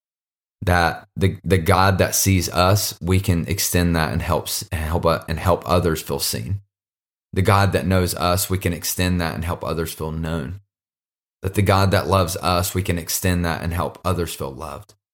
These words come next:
That we as a group can actually make an impact in this world and use the resources we have our hands, things like social media, our phones, text messaging, the people we work with, phone calls, cars, things like that. We can use these resources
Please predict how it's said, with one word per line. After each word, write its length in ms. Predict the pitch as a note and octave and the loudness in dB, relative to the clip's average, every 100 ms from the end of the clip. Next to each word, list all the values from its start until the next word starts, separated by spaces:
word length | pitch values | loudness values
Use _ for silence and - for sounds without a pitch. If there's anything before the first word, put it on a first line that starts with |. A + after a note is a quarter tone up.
| _ _ _ _ | _ _ _ _
That 200 | - G2 | -2 2
we 200 | G2 A2 | 4 6
as 140 | A2+ G#2 | 6 4
a 80 | |
group 580 | E2 E2+ G2+ G2 F2+ - _ _ - | 2 2 4 4 2 -4 _ _ -8
can 160 | - F2+ | 0 2
actually 400 | F#2 G2 - G2 | 2 2 2 4
make 380 | F#2+ F#2 A2 B2 | 4 4 4 2
an 100 | F#2+ | 0
impact 560 | F#2 F#2+ G2 E2+ - | 2 2 2 0 0
in 80 | E2+ | -2
this 200 | D#2+ - | -2 -2
world 300 | F2 E2+ D#2+ | 2 2 2
and 160 | B1+ F#2 | 2 2
use 180 | F2+ E2+ | 2 0
the 80 | |
resources 720 | D2+ D#2+ F#2 A2 G2+ F2+ F2+ E2 | -4 0 2 2 2 2 0 0
we 140 | D#2+ | 0
have 220 | E2 D#2 | 0 0
our 80 | D#2 | 0
hands, 400 | D#2+ D2+ D2 - | 0 -2 -4 -2
things 260 | F#2 G#2+ G2+ | 2 4 4
like 160 | - | 2
social 400 | - F#2+ F2+ F2 | 2 2 2 0
media, 420 | E2 D#2+ D2+ D2 | 0 0 0 -2
our 140 | - D#2+ | -2 -6
phones, 500 | - F2 E2+ D#2 - | -2 0 0 0 0
text 280 | F2 - E2+ | 0 0 -2
messaging, 500 | D2+ D2+ C#2 C2 - - _ - | -2 -2 -6 -8 -10 -16 _ -8
the 60 | F#2 | 0
people 300 | G#2 F#2+ G2 | 2 2 2
we 80 | E2+ | 4
work 300 | E2 D#2+ D2+ | 2 0 -2
with, 180 | C#2+ | -4
phone 260 | - G2 F#2+ | 0 2 4
calls, 440 | D#2+ C#2+ C#2 - | 2 0 0 -4
cars, 480 | - G2 F#2 D#2 D2+ | -2 2 4 4 0
things 200 | G2 G2 | 0 2
like 200 | F2+ E2 | 2 0
that. 200 | E2+ D#2 | -2 0
We 80 | F#2+ | -2
can 160 | F#2 F2 | 0 2
use 220 | G#2+ C3 | 2 2
these 220 | B2 E2+ | 0 0
resources 800 | F#2 F#2 E2+ D#2 - B1+ B1 | 0 0 0 -2 -2 -6 -6